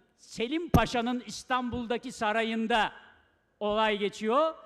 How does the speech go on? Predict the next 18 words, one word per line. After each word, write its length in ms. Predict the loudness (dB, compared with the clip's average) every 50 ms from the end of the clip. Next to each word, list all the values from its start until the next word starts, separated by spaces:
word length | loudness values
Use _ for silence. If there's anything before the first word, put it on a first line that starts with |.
| -20 -20 _ _ _ -12
Bizim 360 | -10 -10 -8 -8 -8 -8 -8
söylediğimiz 720 | -10 -8 -8 -8 -8 -8 -8 -8 -8 -8 -6 -6 -8 -10
son 340 | -12 -12 -6 -4 -4 -4 -4
olay 440 | -4 -4 -2 0 2 2 2 0 -2 -10 -18 -20 -20 _ _ _ _ _ _ _ _ _ _
Ankara'daki 1000 | -2 0 0 0 0 -2 -2 -2 0 0 -2 -2 -4 -6 -6 -6 -4 -4 -6 -6 -10 _ _ _ _ _ _ _ _
Gecekondu 640 | -8 -8 -6 -4 -4 -6 -4 -2 -4 -4 -4 -6 -8
Saray 480 | -8 -8 -6 -4 -2 -2 -4 -4 -6 -8
deyin, 340 | -10 -10 -8 -8 -8 -10 -12 _ _ _
Kaçak 420 | -10 -10 -10 -8 -8 -8 -8 -8
Saray 480 | -10 -8 -8 -6 -6 -6 -6 -8 -8 -10
deyin, 360 | -12 -10 -10 -10 -10 -12 -14 _ _ _
Aksaray 680 | -6 -6 -6 -6 -8 -6 -6 -4 -2 -2 -2 -4 -6 -8
deyin, 420 | -10 -10 -8 -8 -8 -8 -8 -8
ne 160 | -8 -8 -6
derseniz 640 | -6 -6 -6 -6 -8 -10 -8 -6 -6 -6 -8 -8 -8
deyin. 340 | -6 -4 -2 -2 -4 -4 -6 -10 -20 _ _ _
O 140 | -2 -2 0
sarayda 760 | 2 2 4 4 4 4 4 2 0 0 2 2 2 0 -2